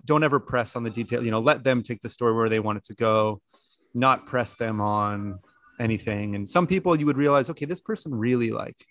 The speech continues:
really wants to do this and really wants to talk about this. And other people you realize very quickly, no, they don't. And if they don't, you just let them finish where,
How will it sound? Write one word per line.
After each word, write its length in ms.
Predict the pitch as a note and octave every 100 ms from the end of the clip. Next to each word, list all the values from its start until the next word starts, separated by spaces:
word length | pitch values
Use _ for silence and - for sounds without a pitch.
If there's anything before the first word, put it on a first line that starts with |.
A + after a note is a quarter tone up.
| _ _ - _ -
really 240 | B2+ A#2
wants 340 | G2+ G#2 G2 -
to 100 | A2+
do 140 | A2
this 160 | G#2 -
and 100 | A2
really 160 | G#2
wants 240 | G2+ G#2 -
to 120 | -
talk 240 | G#2 G#2
about 180 | A#2+ B2+
this. 220 | F3 F3 - _ - - _
And 100 | C3
other 140 | B2+ A#2+
people 240 | B2+ B2
you 100 | A2+
realize 280 | A2 G#2+ G#2
very 160 | G#2+ G2+
quickly, 580 | G#2+ G2 G#2+ G#2 G#2 D#3
no, 140 | E3
they 80 | E3+
don't. 220 | D3+ A2
And 80 | A#2+
if 80 | -
they 100 | B2+
don't, 240 | F#3 C#3
you 80 | B2+
just 220 | B2 -
let 180 | A#2+ -
them 140 | A2
finish 260 | A#2+ A#2 -
where, 260 | A#2 A#2